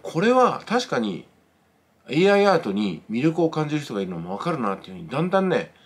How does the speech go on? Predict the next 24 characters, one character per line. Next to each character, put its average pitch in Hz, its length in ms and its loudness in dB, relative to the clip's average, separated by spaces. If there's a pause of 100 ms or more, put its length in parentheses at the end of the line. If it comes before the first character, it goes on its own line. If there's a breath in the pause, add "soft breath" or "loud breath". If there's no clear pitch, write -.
(260 soft breath)
見 208 140 0
れ 240 100 6
ば 160 100 4
見 151 140 2
る 175 60 2
ほ 117 120 -2
ど 117 320 0 (160)
そ - 140 -10
の 143 80 -4
世 139 140 -4
界 104 160 2
が 92 80 -4
わ 104 100 -4
か - 60 -12
っ - 40 -16
て、 92 60 -14
分 113 160 -10
か 143 80 -8
っ 139 60 -6
て - 80 -20
き 95 80 -12
ま 90 80 -14
し - 40 -18
た。 - 120 -18